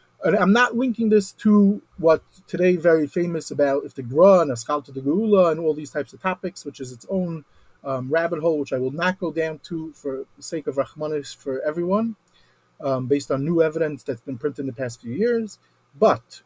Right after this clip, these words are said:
the point is that the, the Vilna Gaon is, is, and what we,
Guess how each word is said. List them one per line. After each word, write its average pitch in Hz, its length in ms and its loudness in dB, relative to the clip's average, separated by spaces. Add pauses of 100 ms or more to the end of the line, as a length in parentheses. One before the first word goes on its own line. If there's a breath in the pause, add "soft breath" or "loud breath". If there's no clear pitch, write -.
the 165 100 -6
point 254 320 6
is 208 240 4
that 190 120 0
the, 165 240 -2
the 156 140 -2
Vilna 220 260 4
Gaon 196 440 4
is, 151 260 -10
is, 151 320 -6 (360 soft breath)
and 147 120 0
what 180 100 4
we, 170 160 -6